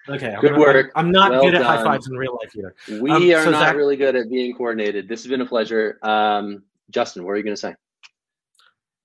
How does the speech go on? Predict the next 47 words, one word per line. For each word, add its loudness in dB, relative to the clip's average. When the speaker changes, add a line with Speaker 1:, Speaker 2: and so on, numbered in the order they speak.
Speaker 1:
I -14
was -12
gonna -8
say -8
thanks, -10
Zach. -12
This -20
was -16
a -20
pleasure. -18
Speaker 2:
Oh, -16
well, -12
thank -4
you. 2
I 2
appreciate 0
you 4
doing 6
this. 0
This -2
was 4
fun. 2
Uh, 4
we're 4
gonna 6
toss 2
the -2
keys 0
to -6
the 2
organizers, 2
and -6
they 4
are 2
gonna -2
keep -2
you, 2
the -2
L 0
A 0
Blockchain -2
Summit, -6
humming 2
with -4
the -2
next -4
guests. -2